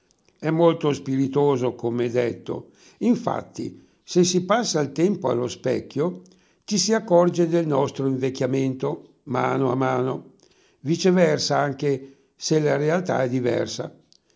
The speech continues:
Pensiamo di essere quello che abbiamo visto allo specchio l'ultima volta. A che niente de più se logica al mondo che ne tassa il cul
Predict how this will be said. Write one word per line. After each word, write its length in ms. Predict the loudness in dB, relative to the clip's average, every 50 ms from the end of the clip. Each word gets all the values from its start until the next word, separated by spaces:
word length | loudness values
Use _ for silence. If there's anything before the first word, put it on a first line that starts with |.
| _ _ _ _ _ _ _
Pensiamo 520 | -2 0 0 0 2 2 2 2 2 0
di 100 | 0 2
essere 480 | 2 2 2 0 0 0 0 0 0 0
quello 520 | 0 0 0 0 0 0 -2 -2 -2 -4
che 100 | -4 -4
abbiamo 360 | -6 -4 -4 -4 -2 -2 -2 -2
visto 340 | -2 -2 -4 -4 -4 -4
allo 120 | -2 -2 -4
specchio 680 | -4 -4 -6 -6 -6 -6 -6 -6 -6 -6 -6 -8 -16 -20 _ _ _
l'ultima 560 | -10 -6 -2 -2 -2 -2 -4 -4 -4 -2 0 0
volta. 580 | 2 2 2 0 0 -2 -4 -6 -6 -8 -10 -18 _ _ _ _ _ _ _ _ _ _ _ _ _ _ _ _ _ _ _ _ _ _ _ _ _ _ _ _ -20 -20 -20 -20 -20 -20 _ _ _ _ _
A 200 | -8 -4 -2 0
che 180 | 2 2 2 2
niente 880 | 2 2 2 2 2 0 0 -2 -4 -4 -6 -4 -4 -4 -6 -8 -12
de 240 | -10 -6 -4 -4 -4
più 180 | -4 -4 -6 -6
se 460 | -4 0 2 4 4 4 4 2 0
logica 720 | -2 -2 0 0 2 0 0 -2 -4 -8 -8 -6 -2 0
al 80 | 0 2
mondo 560 | 2 2 2 4 2 2 0 0 -2 -4 -4 -6 -10 -18 -20 _ _ _ _ _ _ _ _ _
che 260 | -2 -2 -2 0 0
ne 220 | 0 2 0 2 2
tassa 420 | 2 0 0 0 -2 -2 -2 0
il 140 | 0 0 0
cul 540 | 2 2 4 4 2 0 -4 -12 -20 -20